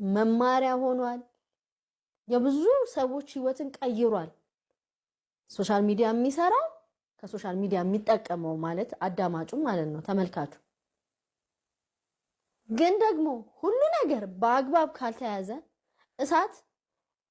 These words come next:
ምግብ ያበስላል፣ at the same time ያቃጥላል፣ ቤት ሊጨርስ ይችላል፣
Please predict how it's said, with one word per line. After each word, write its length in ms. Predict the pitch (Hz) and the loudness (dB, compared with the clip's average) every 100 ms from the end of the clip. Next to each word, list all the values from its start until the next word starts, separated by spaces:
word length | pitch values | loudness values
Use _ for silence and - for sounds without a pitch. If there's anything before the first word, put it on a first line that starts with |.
| - | -8
ምግብ 260 | 220 285 | 0 2
ያበስላል፣ 500 | 330 339 330 294 427 - _ _ _ 277 | 4 2 0 -4 -6 -8 _ _ _ 0
at 120 | 285 | 0
the 120 | 330 | 0
same 220 | 359 339 | 0 0
time 220 | 339 415 554 - - | 2 0 -2 -12 -4
ያቃጥላል፣ 640 | 240 254 262 233 202 170 185 _ _ _ - | -2 0 -2 -2 -2 -4 -8 _ _ _ -4
ቤት 220 | 226 294 | 0 0
ሊጨርስ 420 | 254 247 220 196 202 | 0 -2 -2 -2 -6
ይችላል፣ 340 | 208 180 170 | -10 -10 -10